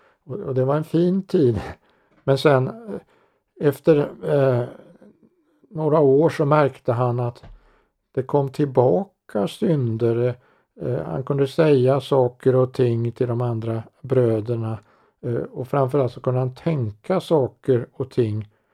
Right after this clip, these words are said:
Eh, han, han, han kunde tala om sin avundsjuka mot andra bröder. Han kunde tala om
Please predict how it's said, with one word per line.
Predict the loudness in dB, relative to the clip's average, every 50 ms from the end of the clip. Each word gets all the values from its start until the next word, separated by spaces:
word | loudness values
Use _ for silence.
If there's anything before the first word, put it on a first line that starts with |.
| _ _ _ _ _ _ _ -2
Eh, | 0 2 2 2 0 -2 -4 -6 -8 -10
han, | -10 -10 -10 -12 -12 -14
han, | -12 -12 -12 -12 -12
han | -14 -14 -16 -18 -20 _ _
kunde | -10 -8 -8 -4
tala | 0 0 2 2 2
om | 0 -2
sin | -4 -4 -2 0
avundsjuka | 2 4 4 4 2 0 -2 -4 -2 -2 0 0 0 -2 -6 -6 -6 -4
mot | -4 -4 -2 -2
andra | -2 -2 -4 -4 -4 -6 -6 -6 -6
bröder. | -4 -2 -2 0 0 0 -2 -2 -6
Han | -8 -8
kunde | -8 -8 -8 -6
tala | -2 -2 0 0 0 -2
om | -6 -8